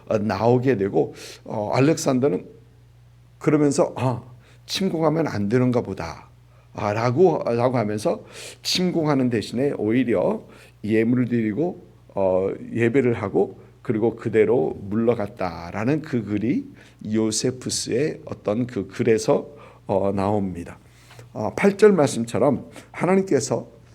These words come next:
어, 유다를 지키시겠다라는 어떤 그런, 어, 내용, 어, 그런 내용을, 어, 그, 어, 그런 내용을 요세푸스는 그렇게 얘기를 하고 있습니다.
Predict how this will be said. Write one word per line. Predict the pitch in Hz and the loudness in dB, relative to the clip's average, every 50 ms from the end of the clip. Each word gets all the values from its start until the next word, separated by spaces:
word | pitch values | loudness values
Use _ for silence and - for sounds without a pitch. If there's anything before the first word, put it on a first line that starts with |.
| - - _ - | -20 -20 _ -8
어, | 110 104 | -6 -6
유다를 | 98 110 98 117 120 113 135 127 143 160 160 139 - - | -6 -4 -4 -4 2 4 4 4 4 2 0 0 -2 -6
지키시겠다라는 | - - - - - 156 143 - - - 151 147 151 - - 110 92 78 80 82 - - 113 123 131 | -8 -10 -8 -8 -8 -6 -6 -6 -2 -2 -2 -2 0 -2 -2 -2 -2 -4 -8 -10 -10 -6 -2 -2 0
어떤 | 131 113 - - - 113 117 120 | 0 0 -2 0 0 0 0 0
그런, | 120 - - 110 101 113 139 143 - - 101 | -2 -2 0 2 2 2 2 0 -4 -8 -8
어, | 101 | -6
내용, | 98 98 90 92 107 90 87 92 - - - | -4 -2 -2 -2 -2 -2 -4 -8 -16 -16 -12
어, | - - 101 | -12 -12 -10
그런 | - - 113 120 135 127 | -4 -2 0 0 2 0
내용을, | 107 98 101 101 95 110 151 185 196 190 - - - - - - - | 0 0 0 -2 -2 0 0 0 0 -2 -6 -16 -20 -20 -20 -20 -12
어, | - - 85 85 92 92 90 | -6 -4 -2 -2 -2 -4 -4
그, | - - - | -8 -8 -8
어, | - 85 - 87 85 - - | -6 -8 -8 -8 -10 -12 -6
그런 | - 127 123 113 | -2 -2 0 0
내용을 | 101 98 92 104 135 143 123 - - 107 98 101 | 0 -2 -2 0 -2 -2 -2 -4 -6 -8 -4 -2
요세푸스는 | 110 113 107 - 123 - - - - - 113 110 | -2 -2 0 -2 -6 -8 -8 -12 -8 -8 -8 -8
그렇게 | - - 92 90 - 120 110 - - - - - - - - | -6 -8 -10 -4 -2 -4 -4 -4 -6 -14 -20 -20 -20 -10 -2
얘기를 | - 113 110 101 117 113 117 | 0 0 2 2 0 -2 0
하고 | 117 143 143 110 104 - - 214 - - - - | -2 -2 -2 0 0 -2 -2 -4 -8 -12 -8 -8
있습니다. | 110 101 - - 107 101 85 92 - - - | -8 -8 -6 -6 -6 -6 -6 -8 -10 -12 -20